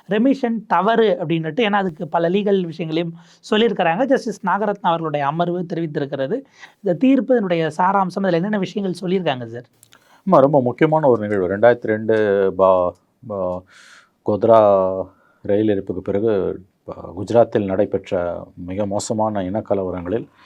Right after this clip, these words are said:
Speaker 2: கொத்து கொத்தாக இஸ்லாமியர்கள் கொல்லப்பட்டார்கள்.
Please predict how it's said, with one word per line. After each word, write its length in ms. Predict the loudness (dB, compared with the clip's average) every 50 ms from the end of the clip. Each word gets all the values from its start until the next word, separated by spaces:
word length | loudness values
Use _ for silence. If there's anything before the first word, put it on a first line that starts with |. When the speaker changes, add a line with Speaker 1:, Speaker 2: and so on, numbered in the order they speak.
| -20 -20 _ _ -20 -12
Speaker 2:
கொத்து 280 | -8 -8 -6 -2 0
கொத்தாக 440 | 0 0 0 4 6 6 6 8 6 6 6 6 6 4 2 2 0 -2 -2 -4
இஸ்லாமியர்கள் 640 | -6 -6 -4 -2 -2 -2 0 0 -2 0 0 -2 -2 -2
கொல்லப்பட்டார்கள். 640 | 0 0 0 0 -2 -4 -6 -6 -8 -6 -4 -6 -6